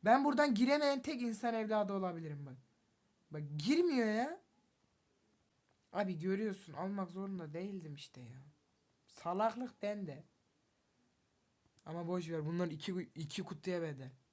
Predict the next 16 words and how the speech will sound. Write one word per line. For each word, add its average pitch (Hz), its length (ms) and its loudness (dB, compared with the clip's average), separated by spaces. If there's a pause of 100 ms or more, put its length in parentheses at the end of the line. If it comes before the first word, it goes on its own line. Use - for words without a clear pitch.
(1400)
O 156 40 -12
yüzden 170 180 -4
hoşuma 180 340 -4
gidiyor 156 280 -6
bu 139 40 -14
kutuları 131 400 -14
kullanmak. 127 500 -14 (760)
E 147 60 -12
ne 147 220 -8
ho-, 143 260 -10
ne 151 80 -6
hoşuma 139 480 -12
gitmiyor 139 400 -14
ki. - 160 -20 (1000)
Şuraya 262 400 2
zıplayabilir. 262 500 -2